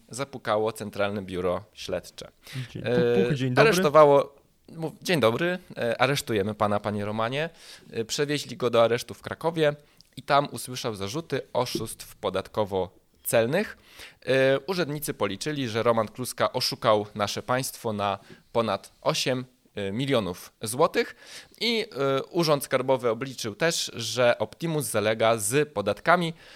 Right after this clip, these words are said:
Speaker 1: na szesnaście i pół miliona złotych. E,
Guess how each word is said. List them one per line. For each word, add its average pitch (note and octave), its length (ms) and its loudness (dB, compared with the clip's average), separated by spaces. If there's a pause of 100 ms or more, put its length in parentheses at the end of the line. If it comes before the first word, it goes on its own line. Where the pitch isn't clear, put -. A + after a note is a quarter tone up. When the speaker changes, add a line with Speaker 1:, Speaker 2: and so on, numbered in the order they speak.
(160)
Speaker 1:
na D3+ 160 6
szesnaście D3 720 0 (240)
i B2 80 -6
pół C3 420 -2
miliona G#2+ 580 0 (100)
złotych. G2+ 540 -2 (380)
E, B2+ 340 4